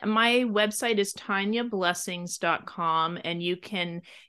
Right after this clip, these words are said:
get links to my calendar, my or-, pre-order, my Oracle decks, or any of my other books. I have nine books, as we were saying, so you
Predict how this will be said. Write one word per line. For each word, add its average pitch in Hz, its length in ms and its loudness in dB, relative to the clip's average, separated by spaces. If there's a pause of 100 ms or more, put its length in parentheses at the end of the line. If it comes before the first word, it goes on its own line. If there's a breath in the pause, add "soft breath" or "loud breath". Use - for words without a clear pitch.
(120)
get 180 240 4
links 180 520 -4
to 170 840 2
my 170 160 0
calendar, 233 720 4
my 185 180 2
or-, 202 240 2
pre-order, 214 460 2
my 185 160 -2
Oracle 196 340 0
decks, 185 340 0
or 180 140 0
any 190 240 0
of 196 160 -2
my 175 300 0
other 165 260 0
books. 160 400 -6
I 160 60 0
have 160 220 -6
nine 160 680 -6 (120)
books, 160 380 -2
as 147 200 -6
we 156 120 -6
were 147 160 -6
saying, 147 460 -6
so 151 240 -6
you 147 60 -6